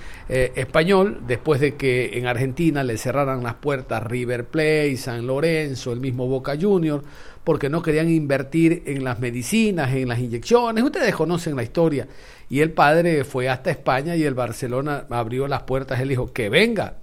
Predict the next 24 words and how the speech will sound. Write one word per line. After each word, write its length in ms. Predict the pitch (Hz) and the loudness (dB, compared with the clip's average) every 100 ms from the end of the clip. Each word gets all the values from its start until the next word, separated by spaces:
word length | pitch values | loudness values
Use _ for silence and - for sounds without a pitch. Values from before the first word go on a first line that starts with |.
| - | -10
y 180 | 117 | -8
que 140 | 107 120 | -6 -2
nadie 320 | 165 220 208 | 2 4 4
lo 140 | 160 | 4
detenga". 440 | 139 123 113 87 - - - - - - | 2 -2 -8 -10 -16 -20 -20 -20 -18 -2
Y 260 | 139 156 185 | 4 4 6
luego 600 | 190 160 180 160 123 120 | 6 6 6 4 2 -2
ya 240 | 120 139 | -2 -2
conocen 420 | 147 131 131 143 | -2 -4 -4 -4
ustedes 400 | 127 - 123 117 | -6 -4 -4 -2
la, 280 | 120 101 90 - - - - - | -4 -6 -12 -18 -20 -20 -18 -10
la, 320 | 107 104 117 | -6 -6 -4
la 140 | 135 | -4
cantidad 500 | 147 135 120 135 147 | -4 -4 -4 -2 0
de 140 | 143 135 | 0 4
logros 600 | 170 165 143 143 131 113 | 6 6 4 0 -2 -2
y 120 | 170 | -2
éxitos 680 | 185 - 139 139 139 127 - - - - | -2 -6 -10 -4 -4 -4 -10 -16 -16 -8
que 100 | 147 | -2
alcanzó 500 | 139 131 135 113 160 | 0 0 -4 0 0
con 160 | 151 127 | 0 -4
el 120 | 110 | -2
club 160 | 156 147 | -4 -2
catalán. 460 | 117 117 104 87 | -4 -4 -8 -8